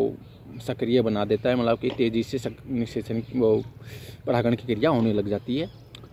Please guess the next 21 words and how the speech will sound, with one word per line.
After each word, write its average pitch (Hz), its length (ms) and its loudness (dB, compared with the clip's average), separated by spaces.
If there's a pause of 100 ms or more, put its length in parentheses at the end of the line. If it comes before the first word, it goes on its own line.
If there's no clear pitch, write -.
(180)
और 107 540 4 (840)
एक, 113 200 -2
मतलब 117 880 0
अगर 123 220 2 (880)
परागण 131 320 6
की 139 140 -2
क्रिया 139 180 6
अगर 139 120 4
ठीक 139 260 2
से - 120 2
हो 131 100 6
जाएगी 123 320 4
तो 120 120 2
हमारा 113 220 2
उत्पादन 131 360 0
भी 156 80 2
बढ़ेगा, 120 360 4
सीधी 123 280 0
सी 131 120 -2
बात 120 260 4
है। 104 80 -4